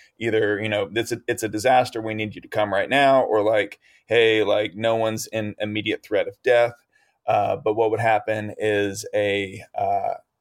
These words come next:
an aircraft. So if you're in the North Atlantic, for example, you're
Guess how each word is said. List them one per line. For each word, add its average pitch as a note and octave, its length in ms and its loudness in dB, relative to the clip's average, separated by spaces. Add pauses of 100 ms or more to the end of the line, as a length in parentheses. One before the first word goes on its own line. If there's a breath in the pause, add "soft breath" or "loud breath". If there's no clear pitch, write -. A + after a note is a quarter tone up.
(100)
an A2 100 -6
aircraft. A2 500 -2
So C3+ 140 2
if C3+ 140 0
you're C#3 220 2
in C#3 120 0
the B2+ 60 0
North A2 200 0
Atlantic, A#2+ 320 0
for G#2 100 -2
example, G2+ 560 -4
you're G2+ 320 -2